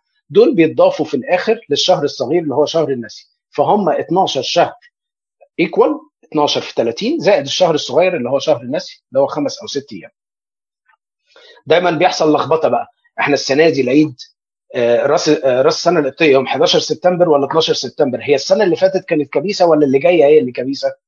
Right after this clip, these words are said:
ففي طريقة سهلة خالص إن إحنا نفتكر بيها الموضوع ده. السنة، آه، ال-، ال-، ال-، ال-، ال-، القبطية اللي بتبتدي يوم حداشر، ال-، سوري، اللي بتبتدي يوم اتناشر،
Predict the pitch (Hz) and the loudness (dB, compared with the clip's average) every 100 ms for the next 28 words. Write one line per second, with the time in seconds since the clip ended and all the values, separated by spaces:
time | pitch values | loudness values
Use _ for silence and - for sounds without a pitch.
0 | _ _ _ - 131 185 240 262 208 190 | _ _ _ -4 -2 0 0 2 2 4
1 | 202 190 180 190 160 156 165 170 147 - | 2 2 2 0 0 -2 -2 -2 -2 -4
2 | 165 160 123 143 135 117 113 113 - _ | -6 -6 -2 0 0 -2 0 -2 -2 _
3 | _ _ _ - - 220 233 110 _ _ | _ _ _ -10 -2 0 0 -4 _ _
4 | _ _ _ _ _ _ _ _ _ 131 | _ _ _ _ _ _ _ _ _ 2
5 | 131 127 123 139 135 - 139 127 - 131 | 4 4 0 -2 -4 -2 -4 -4 -4 -4
6 | 120 117 113 120 120 - 123 113 113 110 | -2 -6 -8 -12 -16 -10 -8 -4 -2 0
7 | 110 110 - 117 110 110 107 104 - _ | -2 -6 -10 -10 -6 -4 -4 -6 -12 _
8 | _ - 139 208 - 196 147 120 - - | _ -6 -2 -2 0 2 2 0 -2 -6
9 | 160 156 165 170 - 135 180 349 - _ | -4 -2 -2 -2 -2 0 2 0 -2 _
10 | _ _ _ _ _ _ _ _ _ _ | _ _ _ _ _ _ _ _ _ _
11 | _ - 139 - 160 139 117 143 - 160 | _ -6 -6 0 2 2 0 -2 0 0
12 | 160 160 151 160 175 160 - - | 2 0 0 0 0 2 -2 -4